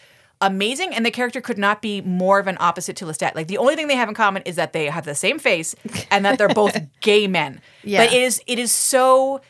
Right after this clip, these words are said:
Speaker 1: it is such a testament to Sam Reed's acting that in
Speaker 2: Oh, he was phenomenal.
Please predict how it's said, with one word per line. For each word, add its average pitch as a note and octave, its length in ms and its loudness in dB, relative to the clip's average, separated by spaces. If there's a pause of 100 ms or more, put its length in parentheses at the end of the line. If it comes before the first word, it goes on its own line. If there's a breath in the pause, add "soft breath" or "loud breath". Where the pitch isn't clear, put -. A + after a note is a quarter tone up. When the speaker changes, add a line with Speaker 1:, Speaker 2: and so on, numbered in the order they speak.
Speaker 1:
it A#3 140 0
is B3 140 -2
such C4+ 180 0
a D#4 60 -6
testament B3 480 -4
to G#3+ 140 -6
Sam G#3 420 -2
Reed's G3+ 320 -2
acting A#3 480 -2 (300 soft breath)
that G#3 200 2
in G#3 300 0
Speaker 2:
Oh, - 20 -6
he A3+ 160 -2
was C#4 140 -6
phenomenal. D#3 680 -10